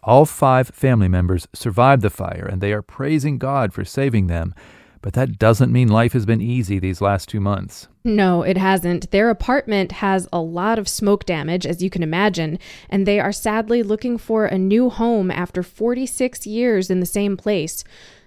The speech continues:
Speaker 2: The problem is they keep running into roadblocks as they work with the city to find affordable housing. I just checked in with Rosie, and she said they were recently denied an apartment because it wasn't in the right zip code. They are trusting God, knowing He's brought them this far and He's not going to abandon them now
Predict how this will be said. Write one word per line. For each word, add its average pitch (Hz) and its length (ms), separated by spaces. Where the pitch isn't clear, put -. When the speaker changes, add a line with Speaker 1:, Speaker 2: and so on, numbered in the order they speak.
Speaker 2:
The 196 80
problem 269 400
is 196 220
they 202 100
keep 233 320
running 214 300
into 196 220
roadblocks 180 840
as 175 140
they 185 100
work 196 260
with 208 120
the 185 60
city 196 360
to 175 100
find 185 320
affordable 180 460
housing. 180 500
I 208 80
just 247 220
checked 302 220
in 247 140
with 208 140
Rosie, 190 500
and 175 160
she 190 140
said 185 280
they 190 100
were 185 140
recently 208 560
denied 185 600
an 170 100
apartment 165 600
because 175 340
it 156 80
wasn't 208 360
in 196 180
the 196 80
right 170 280
zip - 240
code. - 320
They 208 160
are 202 140
trusting 233 500
God, 180 500
knowing 196 360
He's 196 180
brought 190 280
them 175 200
this 226 220
far 156 340
and 165 100
He's 165 140
not 190 220
going 185 220
to 180 100
abandon 180 360
them 175 160
now 185 360